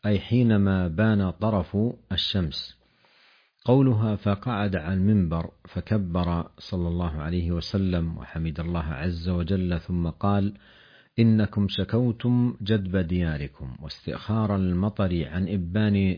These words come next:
زمانه عنكم، وقد أمركم الله عز وجل أن تدعوه،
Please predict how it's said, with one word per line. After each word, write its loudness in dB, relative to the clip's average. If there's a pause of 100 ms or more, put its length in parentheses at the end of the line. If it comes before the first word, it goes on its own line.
زمانه 2
عنكم، -2 (160)
وقد -2
أمركم 0
الله 0
عز -2
وجل 0
أن -2
تدعوه، 0